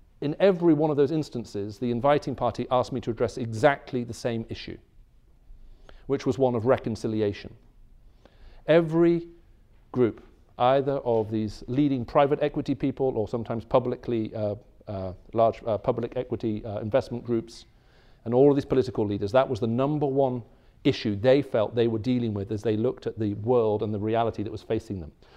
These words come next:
What does it mean to try to gr-, bring a p-, group of people together? There seems to be no one whom we're united around, no set of uniting values that holds us together. How do we understand that in the society in which we live?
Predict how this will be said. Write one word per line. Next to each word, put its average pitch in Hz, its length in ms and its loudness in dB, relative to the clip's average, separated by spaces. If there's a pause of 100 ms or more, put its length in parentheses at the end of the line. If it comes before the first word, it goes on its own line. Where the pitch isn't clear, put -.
(160)
What 135 180 6
does 151 160 4
it 143 100 0
mean 123 380 0
to - 80 -12
try 117 180 2
to 110 80 2
gr-, 117 380 -2
bring 123 320 2
a - 40 -10
p-, 117 180 -2 (180)
group 123 180 2
of 113 80 -2
people 113 260 -2
together? 101 400 2 (460)
There 123 80 0
seems 131 220 -2
to 123 80 -8
be 123 80 0
no 139 260 4
one 151 320 2 (280)
whom 131 140 -2
we're 120 100 0
united 117 380 -2
around, 127 400 0
no 117 120 -2
set 123 180 -2
of 110 80 -2
uniting 117 460 -2
values 110 300 2
that - 80 -12
holds 107 260 -4
us - 80 -8
together. 135 440 2 (360)
How 131 260 4
do 127 100 4
we 120 140 2
understand 117 540 -2
that 104 180 -2
in 107 60 -4
the 104 80 -4
society 113 480 2
in 104 60 -4
which 107 180 -6
we 107 80 0
live? 107 320 2